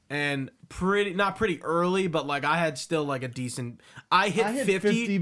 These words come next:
Speaker 1: when I was
Speaker 2: before
Speaker 1: on the island.
Speaker 2: Oh, I hit fifty before that. I hit fifty.
Speaker 1: Oh, really?
Speaker 2: Yeah, I
Speaker 1: Well, I'm all very hard. I don't know if it changes things, but
Speaker 2: I hit fifty, um,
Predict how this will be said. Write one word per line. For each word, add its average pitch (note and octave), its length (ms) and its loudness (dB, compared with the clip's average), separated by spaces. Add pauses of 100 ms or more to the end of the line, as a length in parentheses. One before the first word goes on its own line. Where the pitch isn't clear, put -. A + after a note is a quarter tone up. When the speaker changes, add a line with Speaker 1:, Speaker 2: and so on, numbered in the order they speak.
(140)
Speaker 1:
when F#3 100 4
I D#3+ 60 6
was D#3+ 100 6
Speaker 2:
before C#3+ 160 6
Speaker 1:
on D#3 80 -2
the D3 120 -4
island. A#2+ 520 -6 (180)
Speaker 2:
Oh, D3+ 80 6
I D#3 140 6
hit F3 80 4
fifty C#3+ 200 2
before C3 320 -2
that. A#2+ 160 0
I A#2 80 0
hit C#3 180 2
fifty. C3+ 420 -2
Speaker 1:
Oh, B2+ 140 2
really? B2 460 -2
Speaker 2:
Yeah, A2+ 260 0
I - 40 2
Speaker 1:
Well, A#2+ 380 2
I'm C3+ 140 -4
all A#2+ 80 -4
very A2 220 -4
hard. A2 280 -6
I A2 100 -6
don't A2 100 -8
know A2 60 -10
if A2 100 -12
it G#2 100 -12
changes A2+ 360 -12
things, A2 260 -14
but - 240 -14
Speaker 2:
I C#3+ 200 0
hit D3+ 200 2
fifty, C3 1000 -4 (2000)
um, A2+ 1300 -2